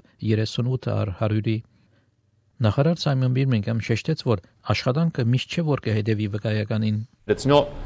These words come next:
Speaker 2: always an automatic ticket to full-time employment when you've been to uni, uh, that indeed you need to work along the way at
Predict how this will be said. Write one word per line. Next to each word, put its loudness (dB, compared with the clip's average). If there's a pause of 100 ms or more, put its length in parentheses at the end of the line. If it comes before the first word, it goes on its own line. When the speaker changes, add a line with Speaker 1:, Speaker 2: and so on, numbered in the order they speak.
(340)
Speaker 2:
always 10
an -2 (160)
automatic 6
ticket -2
to -4
full-time -2
employment 0 (240)
when -2
you've -4
been 0
to -6
uni, 0 (340)
uh, 0
that 4
indeed 6 (240)
you -2
need 2
to -2
work 8
along 4
the -4
way 6
at 4